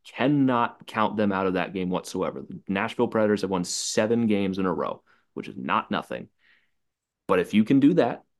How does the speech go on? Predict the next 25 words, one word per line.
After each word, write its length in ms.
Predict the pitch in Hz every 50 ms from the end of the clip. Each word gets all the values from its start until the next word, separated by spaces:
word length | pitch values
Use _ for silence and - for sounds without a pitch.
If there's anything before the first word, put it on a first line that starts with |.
| _ -
knock 240 | 90 95 101 104 -
them 140 | - 139 135
off 220 | 117 113 113 - - -
at 180 | 101 110 131
home 340 | 139 131 131 113 113 127 120 -
in 100 | - 107
a 60 | 104 95
building 520 | 90 110 113 117 123 127 135 139 139 123
where 380 | 107 101 98 92 92 92 90 - _ _ _ _ _ _ _ _ _ -
I 100 | 92 90
think 220 | - 127 131 123
they've 160 | 127 123 117
been 140 | 113 98 90
waiting 260 | 98 117 127 127 131
for 140 | 110 117 104
a 60 | 90
long 500 | 92 90 90 87 104 127 156 165 170 165
time 440 | 147 131 139 135 120 104 95 95 90
to 120 | - 104 101
get 220 | 104 101 101 104
this 160 | 104 101 -
game 320 | - - 110 101 101 101 92
back 300 | - 87 - - - -
since 280 | - - 87 82 -
November. 540 | - 92 90 90 85 78 78 80 92 - -